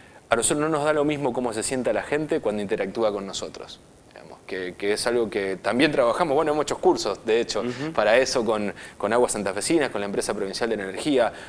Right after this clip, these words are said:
Speaker 1: Es importante que, que la gente vea, eh, un aliado, eh, estratégico en el Estado, digamos, alguien con quien trabajar y alguien a quien le importa lo que le pasa. Digo, por ahí pasa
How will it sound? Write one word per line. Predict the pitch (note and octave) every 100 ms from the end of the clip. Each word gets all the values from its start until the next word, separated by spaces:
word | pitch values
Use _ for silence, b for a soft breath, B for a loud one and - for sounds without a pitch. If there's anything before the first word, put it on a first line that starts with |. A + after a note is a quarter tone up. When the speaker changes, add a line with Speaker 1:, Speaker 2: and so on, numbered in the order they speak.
| B B
Speaker 1:
Es | C#3+ F3
importante | D3+ C3+ C3+ E3 F3 E3 C#3
que, | A#2+ A2+ A2+ G#2+
que | - A2
la | A2+
gente | G2+ D3+ D#3+ C#3+
vea, | C3+ D3 C3+ A#2 G#2+ F#2+ B B -
eh, | G2+ G2+ -
un | C#3+
aliado, | D3 C3+ E3+ F#3+ G#3 G#3+ A3 - B B - G#2
eh, | G2+ G2 F2+
estratégico | G#2 A2 A2+ E3 - G#2+ A2 F#2+ -
en | G2+ F#2+
el | G2 F#2
Estado, | - - G2 F#2 F2+
digamos, | F#2 F#2 F#2+
alguien | B2 C3+
con | A#2 A2
quien | A2 G#2
trabajar | G#2 G2 E3+ D#3
y |
alguien | D#3+ D#3
a | A#2+
quien | A2
le | A2
importa | A2 C#3+
lo | B2+
que | G#2
le | G2
pasa. | F#2 - - -
Digo, | G2 G2
por | F#2+ G#2+
ahí | B2+
pasa | C#3 C3+ B2+